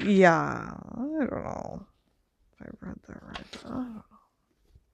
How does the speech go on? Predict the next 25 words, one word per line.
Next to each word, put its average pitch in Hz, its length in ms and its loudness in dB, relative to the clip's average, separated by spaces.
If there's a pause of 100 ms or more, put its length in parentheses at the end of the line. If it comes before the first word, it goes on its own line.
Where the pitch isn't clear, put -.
(640)
Said 247 220 8
Dumbledore, 202 380 8
okay, 180 320 2
whatever. - 520 -6 (760)
So 359 140 10
we 339 140 12
know 370 460 10
that - 560 4 (540)
near 262 220 10
the 277 160 8
end 277 220 12
of 269 100 6
her 254 140 8
pregnancy, 202 960 4
Merope 233 680 8
was 226 160 2
alone 220 420 8
in 285 160 6
London 175 500 4 (300)
and 202 160 8
in 202 200 8
desperate 208 480 8
need 190 320 2
of 190 200 0
gold, 165 520 2